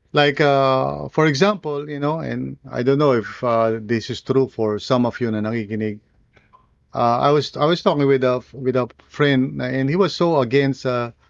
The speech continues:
uh, Joel Osteen, for example. Ewan kung kilala niyo si Joel Osteen. He's a motivational preacher. Uh, and I've listened to him personally. I, I've been to,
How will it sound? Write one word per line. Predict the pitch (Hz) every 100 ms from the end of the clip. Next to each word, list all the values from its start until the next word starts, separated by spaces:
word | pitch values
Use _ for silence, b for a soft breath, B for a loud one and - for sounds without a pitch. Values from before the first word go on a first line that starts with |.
| _ _ _ _
uh, | 135 127 123 127
Joel | 110 135 143 135 127
Osteen, | 113 - 190 127 101 92 -
for | 113
example. | 101 107 98 - 101 101 _ -
Ewan | 110 120 110
kung | 113
kilala | 110 107 107
niyo | 104
si | 101 107
Joel | 107 107 104
Osteen. | 98 - 123 104 98 _ b b b _
He's | - 107 127
a | 107
motivational | 113 117 107 110 110 - 110 104 101 101 -
preacher. | 120 117 - 101 101 _ _ _ _ b b b _ _ _ _
Uh, | 135 120 120 147
and | 180
I've | 185
listened | 170 196 190 143
to | 139
him | 123 156 160 147
personally. | 139 139 151 139 123 139
I, | 151 120 120 131 123
I've | 107
been | 127 123
to, | 123